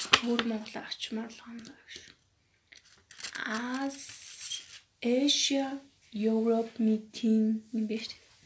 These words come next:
Аз, Европын, Аз, I, I, I can't express that abbreviation. Аббр-,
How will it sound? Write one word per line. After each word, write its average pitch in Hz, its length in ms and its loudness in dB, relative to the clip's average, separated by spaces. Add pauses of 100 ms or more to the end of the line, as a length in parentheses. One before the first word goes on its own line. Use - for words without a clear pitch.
(460)
Аз, 247 400 -2
Европын, 240 680 0 (2750)
Аз, 247 1040 -6 (920)
I, - 280 -6
I, 240 220 0 (140)
I 240 80 -4 (120)
can't 294 440 -2 (120)
express - 640 -6 (160)
that 220 200 -6
abbreviation. 220 680 -4 (800)
Аббр-, - 320 -6